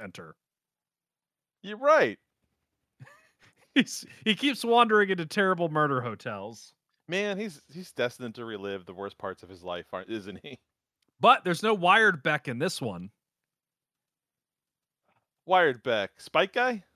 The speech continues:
Speaker 1: Yeah, that's the Spike guy. <laughs>
Speaker 2: Spike guy.
Speaker 1: Everyone's like, "Bargain bin Jack the Ripper." Wired
Speaker 2: <laughs>
Speaker 1: Beck.
Speaker 2: He, he, he got killed by a scarf.
Speaker 1: He got killed by a scarf.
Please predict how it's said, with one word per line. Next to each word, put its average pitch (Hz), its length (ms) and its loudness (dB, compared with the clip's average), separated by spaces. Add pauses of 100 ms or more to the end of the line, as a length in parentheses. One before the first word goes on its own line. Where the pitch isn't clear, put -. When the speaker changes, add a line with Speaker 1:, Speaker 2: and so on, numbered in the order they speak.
(140)
Speaker 1:
Yeah, 190 180 4
that's 160 180 0
the 160 60 -8
Spike 139 320 0
guy. 104 240 -6 (180)
<laughs> - 180 -8
Speaker 2:
Spike 208 180 4
guy. 123 640 6 (580)
Speaker 1:
Everyone's 190 420 2
like, 165 220 0
"Bargain 156 360 4
bin 151 220 0
Jack 139 340 0
the 135 80 -8
Ripper." 113 420 -6 (180)
Wired 233 480 0
Speaker 2:
<laughs> - 40 -16
Speaker 1:
Beck. - 440 -6 (1000)
Speaker 2:
He, 285 180 -8
he, - 220 -16
he 190 100 -6
got 202 300 4
killed 190 260 0
by 180 140 4
a 175 80 2
scarf. - 760 -2 (280)
Speaker 1:
He 156 80 -6
got 196 160 -2
killed 226 180 0
by 208 140 0
a 196 40 0
scarf. - 460 -4